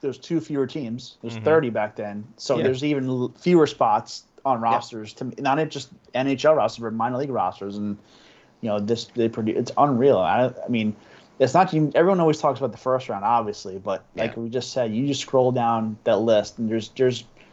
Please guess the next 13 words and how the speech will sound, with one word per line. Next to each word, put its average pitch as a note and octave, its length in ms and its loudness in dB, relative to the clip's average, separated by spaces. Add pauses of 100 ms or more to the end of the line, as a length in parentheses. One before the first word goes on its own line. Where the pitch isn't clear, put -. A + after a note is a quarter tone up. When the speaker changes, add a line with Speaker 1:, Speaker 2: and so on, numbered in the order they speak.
(920)
Speaker 1:
at D#3 160 8
least F3+ 240 2
every D3+ 240 4
round, A#2 460 0
there's A#2+ 300 -2
one C3+ 320 2
or C3 80 4
two B2+ 200 -2
guys A2 320 2
that G#2+ 140 -4
played A#2 180 0
at A2 80 0
least A2 300 -4